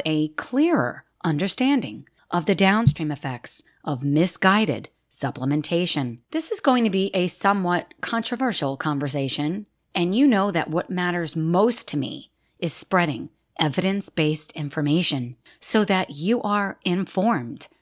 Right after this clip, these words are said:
to make your own decisions. I will preface this saying that I do believe supplementation should be guided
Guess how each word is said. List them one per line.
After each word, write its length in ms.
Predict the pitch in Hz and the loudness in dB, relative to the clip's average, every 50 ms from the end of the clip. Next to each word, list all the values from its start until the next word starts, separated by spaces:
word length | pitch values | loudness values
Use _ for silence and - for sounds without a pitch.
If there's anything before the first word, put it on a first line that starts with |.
| _ - | _ -8
to 120 | - - 185 | -2 0 2
make 300 | 175 175 180 175 - - | 4 4 2 2 0 -2
your 160 | 180 - - | -2 -2 0
own 260 | - 170 175 190 202 | 2 2 2 2 2
decisions. 800 | 196 165 135 - - 139 123 127 131 127 123 127 - - - - - _ _ _ _ - | 0 -2 -2 -2 -2 -2 -4 -6 -6 -8 -8 -8 -8 -8 -8 -10 -12 _ _ _ _ -2
I 100 | - 233 | 0 2
will 160 | 254 285 277 | 2 2 0
preface 420 | 277 - - 202 202 - 294 - - | -2 -2 -2 0 0 2 0 0 0
this 420 | - 226 233 233 - - - - _ _ _ _ _ | 0 0 0 0 0 -2 -2 -4 _ _ _ _ _
saying 460 | - - - 214 196 202 202 208 202 | -6 -2 0 2 2 2 2 0 0
that 200 | 190 180 - - | -2 -2 -2 0
I 140 | - 180 180 | -2 -2 -2
do 320 | 165 156 143 185 220 277 240 | -2 0 2 4 4 4 4
believe 400 | - 269 220 175 180 180 190 175 | 4 2 2 2 0 -2 -2 -4
supplementation 1040 | - - 160 156 - 185 180 180 185 165 - - 139 151 - - 214 226 233 233 - - - - _ | -4 -4 -4 -4 -2 -2 -2 -2 -2 -2 -2 -2 -2 -2 -2 0 0 0 0 -2 -4 -10 -20 -18 _
should 320 | - - - 190 190 190 196 | -6 -2 0 2 2 2 4
be 140 | 269 269 | 2 4
guided 560 | 226 233 233 254 269 277 240 123 98 80 - | 6 6 6 6 6 4 4 0 -4 -8 -12